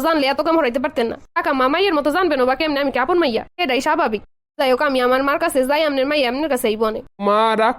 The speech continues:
Speaker 2: করে না, তুমি স্যার আমার গড় দেখালো অসল।
Speaker 1: না না, কিসের অসল, সবই চল। কাম করতে গেলে এটা হয় না, সেটা হয় না, আমি তো কামই পারি না। থাক, আমি হেরসে বাড়ি যাই।
Speaker 2: ও মা, না কি কও, তোমার সব কাম হয়।
Speaker 1: না না, থাক, এরপর কইবেন না, ঈদের সময় সবাই কাম হরছে, আমি মোবাইল টিপছি।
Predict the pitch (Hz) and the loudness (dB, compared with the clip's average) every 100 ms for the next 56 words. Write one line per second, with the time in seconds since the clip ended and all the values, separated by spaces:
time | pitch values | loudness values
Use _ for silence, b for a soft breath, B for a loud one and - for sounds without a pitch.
0 | - 196 190 202 208 311 240 208 208 208 | 0 2 2 0 2 4 4 2 2 2
1 | 214 208 220 269 208 208 226 233 269 277 | 2 2 0 0 -2 0 2 4 4 2
2 | 240 202 196 - - - 320 269 285 339 | 2 2 2 -2 -12 -4 0 0 0 -2
3 | 285 254 262 240 302 277 254 - 214 - | 0 0 2 0 0 0 -2 0 -2 -4
4 | - 269 254 233 262 269 269 240 240 254 | -4 0 0 0 0 0 2 2 2 0
5 | 277 254 262 254 233 277 247 226 220 226 | 0 0 0 -2 0 0 0 0 0 0
6 | 247 240 233 262 247 233 233 277 226 - | 0 0 0 0 0 0 0 0 -2 -8
7 | - 247 226 185 185 208 277 285 208 208 | -2 0 2 2 0 0 0 0 2 0
8 | 294 269 240 - 302 330 311 233 202 208 | 2 2 0 0 2 2 0 0 2 2
9 | 196 202 - 311 262 285 285 294 262 311 | 0 -4 -4 -2 0 0 -2 -2 0 0
10 | 294 269 269 302 285 294 254 262 262 277 | 0 0 0 0 0 0 0 0 -2 0
11 | 320 311 277 277 320 254 240 240 | 0 2 2 2 2 0 -2 -6